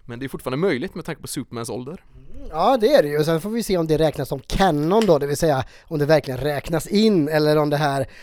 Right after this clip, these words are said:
Speaker 2: är så kallad legend eller vad man nu säger. Ehm, varför är den här trenden så het nu då, tror ni? Är det någon som... Eh
Speaker 1: Ja, alltså, jag, jag tänker att det, det är det enklaste sättet.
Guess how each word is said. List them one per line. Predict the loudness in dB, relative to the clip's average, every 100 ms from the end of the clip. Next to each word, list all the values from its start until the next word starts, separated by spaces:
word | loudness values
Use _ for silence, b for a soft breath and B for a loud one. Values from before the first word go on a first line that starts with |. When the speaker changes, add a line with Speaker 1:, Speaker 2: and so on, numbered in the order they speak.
| B
Speaker 2:
är | -2 0 2 -2 -4
så | -6
kallad | -2 -2 0
legend | 2 2 2 2 4 4 2 0
eller | 0 0
vad | -2
man | -2
nu | -4 -8 b b b -16
säger. | -6 -6 -6 -10 -14 -16 B B B 0
Ehm, | 4 8 6 4 -2 _ _ -20 _
varför | 0 2 2 2 2
är | 2 4 2 2
den | 0 -4
här | -2 -4
trenden | -2 -2 0 -2 -4 -4
så | -4
het | -2 0 0 -2 -4
nu | -2 0
då, | 2 0
tror | 0 -4
ni? | -6 -16 -20 -20 _
Är | -2
det | 0
någon | 0 0
som... | 0 0 0
Eh | 2 2 0 -4 -10 -12 -14 -12 -12 -12
Speaker 1:
Ja, | -14 -16 -6
alltså, | -4 -2 -6 b b b
jag, | -4 -2 2
jag | 0 0
tänker | -2 -2
att | -4
det, | -4 -6 -6
det | -6
är |
det | -6
enklaste | -6 -8 -8 -12 -10
sättet. | -10 -10 -12 -16 -20